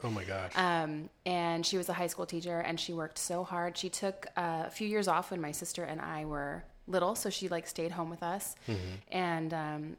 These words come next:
Speaker 2: Houston High was super cool about it, let her take those years off and let her come back and teach again. And, um, I just remember so clearly, like, her being there at home with us, like, when we would get off the school bus, and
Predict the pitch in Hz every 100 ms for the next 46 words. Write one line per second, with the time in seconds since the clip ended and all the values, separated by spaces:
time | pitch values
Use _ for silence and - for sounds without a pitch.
0 | - 190 175 175 160 156 175 165 - 170
1 | 160 156 156 160 156 156 156 170 175 160
2 | 160 156 151 156 151 147 156 - 156 147
3 | 160 156 156 170 160 170 165 160 156 147
4 | 160 - - - - 165 156 147 - 208
5 | 269 302 262 226 196 180 - 185 190 190
6 | - 165 170 165 156 - 190 180 165 160
7 | 170 170 160 165 - 160 160 160 156 -
8 | 165 170 - 160 151 147 - 170 - 170
9 | - 269 233 226 214 202 165 156